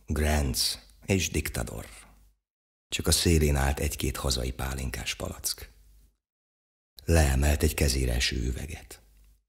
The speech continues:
Alma pálinka volt benne. Meghúzta.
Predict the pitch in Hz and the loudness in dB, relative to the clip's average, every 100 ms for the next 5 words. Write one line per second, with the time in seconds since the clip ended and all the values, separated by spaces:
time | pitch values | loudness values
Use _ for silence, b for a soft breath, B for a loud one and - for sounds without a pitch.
0 | _ _ _ _ - 82 65 62 - 53 | _ _ _ _ 0 2 4 0 -2 -4
1 | 55 55 60 64 64 64 64 65 - - | -4 -4 -4 -6 -6 -6 -6 -8 -10 -16
2 | - _ _ _ _ _ _ _ _ 73 | -20 _ _ _ _ _ _ _ _ -2
3 | 64 - 73 - - - - | -2 -6 -4 -2 -4 -8 -16